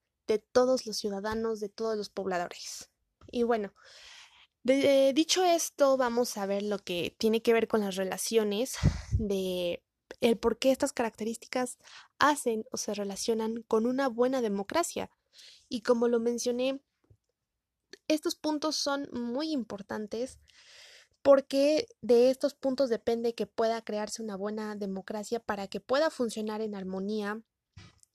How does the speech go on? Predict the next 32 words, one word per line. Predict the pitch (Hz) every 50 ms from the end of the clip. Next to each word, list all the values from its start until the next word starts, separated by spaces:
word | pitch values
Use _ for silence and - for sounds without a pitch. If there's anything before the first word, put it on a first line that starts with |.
| _ -
tanto | - 226 233 220 - 240
el | 220 214 208
gobierno, | 196 202 202 240 285 311 320 294 285 294 320 359 - - - - - - - - - - - - - - - - _ _ _
eh, | - 226 220 214 214 208 202 196 - -
con | - 220 208 202 196 202 196 196 202 202 202
lo | 202 196 -
que | - 208 208 214
es, | 214 202
son | - - - - - - 262 254 254
los | 247 240 -
pobladores | - - 220 214 208 208 214 220 220 226 226 -
o | 214
los | 196 190 -
ciudadanos, | - 202 190 185 190 190 190 202 226 277 - _ _ _ _ - _ _ _ _ _
porque | - 247 233 - 233
recordemos | 226 226 - - 233 233 262 269 285 269
que | - 269
esto | - - 285 262
va | 262
a | 262
ser | - 262 247
un | 254 247 233
equipo. | 220 - 233 233 - - 185 180 - _ _ _ _ _ _ - _ _ _ _ _ _ _ _ _ _ -
Y | - 151 202
obviamente | 240 247 247 240 240 247 262 262 254 - 240 233
no | 233 233 233 208
pueden | - 240 233 226 226 226 220 226
estar | 220 - - - 214 214 214 208
prohibiendo | - 214 208 202 196 220 226 233 240 226
a |
las | 208 202 -
personas | - - 196 196 - - 262 294 262 220 220 226 - - -